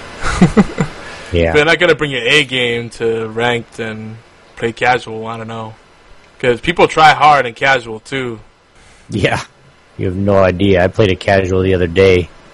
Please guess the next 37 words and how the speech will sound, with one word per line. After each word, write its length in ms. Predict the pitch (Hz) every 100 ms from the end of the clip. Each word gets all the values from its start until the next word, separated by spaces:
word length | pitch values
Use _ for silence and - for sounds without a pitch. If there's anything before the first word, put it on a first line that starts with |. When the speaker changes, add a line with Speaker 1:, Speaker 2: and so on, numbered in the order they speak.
| - - -
Speaker 2:
and 320 | 90 87 85
I 100 | 87
was 340 | 92 87 - - - -
like, 200 | 82 78 - - - -
"God 200 | - 90
damn, 260 | 104 123 127
this 160 | 95 -
feels 180 | 107
like 200 | 101 101
I'm 160 | 101 101
a 180 | 98 90 - - - -
freaking, 600 | - 104 107 101 95 90 - - - -
a 100 | - -
pro 340 | - 101 131
playing 540 | 131 123 113 107 101
ranked 420 | 101 120 131 - 101
right 240 | 92 87
now. 300 | 85 82 82 - 87
Like, 260 | 85 -
what 100 | -
the 140 | - -
fuck?" 480 | - - - 73 - _ _ _ _ _
Speaker 1:
Yeah, 140 | 156
that's 160 | 139 143
why 100 | 196
I 40 |
don't, 160 | 190 131
Speaker 2:
Crazy. 340 | 123 92 90 82 _ _
Speaker 1:
I 100 | 151
don't 140 | 175 120
bother 280 | 135 170
with 140 | 139 131
casual 340 | 147 185 165
anymore, 400 | 131 123 123 127
'cause 320 | 123 127 120
people 340 | - - 139 147
still 560 | - 143 143 139 127